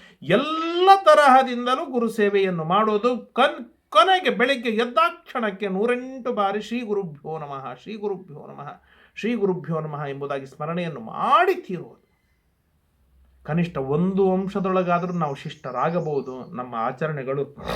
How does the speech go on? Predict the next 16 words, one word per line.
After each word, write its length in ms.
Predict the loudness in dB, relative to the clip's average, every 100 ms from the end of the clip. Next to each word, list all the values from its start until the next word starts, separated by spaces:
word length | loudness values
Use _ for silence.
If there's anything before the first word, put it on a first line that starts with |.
| -6 -8 -12 -20 _ _ _ _ _ _ -16
ಶಿಷ್ಟಾಚಾರದಲ್ಲಿ 800 | -14 0 2 2 0 -4 -6 -10
ಬರಬಹುದು 600 | -2 2 2 2 0 -2
ಎಂಬುದಾಗಿ 400 | -6 -8 -10 -12
ತಿಳಿಸ್ತಾರೆ. 760 | -10 -10 -4 -2 0 0 -2 -10 -20 -20 _
ಸರ್ವಭೂತ 840 | 0 6 8 10 10 8 4 6 4
ದಯಾವಂತಹ 1300 | 4 6 10 10 10 6 2 4 4 2 -2 -6 _ _ _ _ _ _ _ _ _ _ _ 6
ಅಹಿಂಸಾ 760 | 10 10 10 6 10 10 10
ನಿರತ 360 | 8 8 8 10 10 8 2
ಸದಾ 380 | 4 8 8
ಪರುಷಂ, 800 | 6 4 4 4 0 -2 -4 -8 -16 _ -4
ಪರುಷಂಚ 840 | 2 4 4 4 2 0 -4 -2 2 2 0 _
ನ 140 | 4 6
ಭಾಷಂತೆ 840 | 8 8 6 0 -4 -4 -4 -6
ಸದಾ 380 | -2 2 4 4
ಸಂತೋ 720 | 0 -8 -8 -10 -8 -8 -10
ದ್ವಿಜಪ್ರಿಯಾಃ, 920 | -8 -4 -4 -6 -14 -12 -10 -12 -16